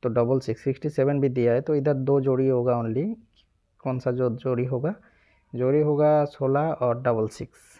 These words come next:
ये दो जोड़ी होगा इधर, सोलह का जोड़ी और डबल सिक्स का जोड़ी। उसके बाद फ़ोर हाउस का क्या होगा? फ़ोर हाउस का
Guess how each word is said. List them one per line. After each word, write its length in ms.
ये 220
दो 220
जोड़ी 260
होगा 240
इधर, 220
सोलह 260
का 140
जोड़ी 300
और 200
डबल 300
सिक्स 280
का 100
जोड़ी। 240
उसके 260
बाद 340
फ़ोर 220
हाउस 300
का 140
क्या 200
होगा? 260
फ़ोर 280
हाउस 280
का 460